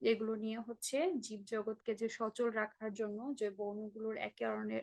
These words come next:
আহ, অন্যের সাথে গভীরভাবে যে সম্পর্কটা রয়েছে সেটা নিয়ে আমরা আলোচনা করলাম।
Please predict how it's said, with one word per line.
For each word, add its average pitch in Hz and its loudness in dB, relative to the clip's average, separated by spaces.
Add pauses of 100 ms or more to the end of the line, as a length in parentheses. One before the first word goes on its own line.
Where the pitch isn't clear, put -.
আহ, 208 2
অন্যের 220 -2
সাথে 254 -4 (360)
গভীরভাবে 233 4
যে 220 2
সম্পর্কটা 220 -6
রয়েছে 220 -2 (1300)
সেটা 214 -2
নিয়ে 220 0
আমরা 214 -2 (360)
আলোচনা 214 -2
করলাম। 220 2